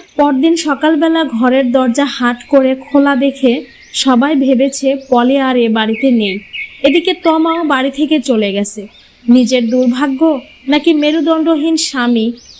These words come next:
নাকি অবিবেচক শ্বশুরবাড়ির কারণে, কেউ জানে না তারা কোথায় গিয়েছে। তমাকে খুঁজতে গিয়ে টেবিলের ওপর একটি চিঠি লেখা ছিল,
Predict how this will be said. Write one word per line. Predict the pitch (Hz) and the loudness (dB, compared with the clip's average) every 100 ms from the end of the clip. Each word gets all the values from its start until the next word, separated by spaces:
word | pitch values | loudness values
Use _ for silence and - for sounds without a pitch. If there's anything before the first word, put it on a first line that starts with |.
| - | -2
নাকি | 302 330 | 0 2
অবিবেচক | 330 247 240 240 277 330 339 330 | 0 0 0 2 2 0 -2 -4
শ্বশুরবাড়ির | - 277 - 320 320 311 320 | -2 -4 -2 0 0 0 0
কারণে, | 277 262 285 269 269 - - - - | -2 0 0 -2 -4 -8 -18 -20 0
কেউ | 330 339 | 2 4
জানে | 302 233 226 | 2 0 0
না | 220 190 196 | 0 -4 -4
তারা | 254 240 | 0 0
কোথায় | 247 285 285 302 | 0 -2 0 0
গিয়েছে। | 240 220 202 - 220 - - - - - - - - - _ _ | 0 0 -2 -4 -6 -16 -20 -20 -20 -20 -20 -20 -20 -20 _ _
তমাকে | 254 240 262 294 330 | 0 2 2 0 -2
খুঁজতে | - 330 - 359 | 0 0 0 -2
গিয়ে | 277 320 285 330 - | 0 0 -2 -8 0
টেবিলের | 277 247 294 311 285 | 2 2 2 0 0
ওপর | 269 262 | 0 0
একটি | 240 208 | 0 -2
চিঠি | 262 302 - 302 | 0 -2 0 0
লেখা | 233 214 214 | 0 -2 -2
ছিল, | - 214 185 | -2 -6 -8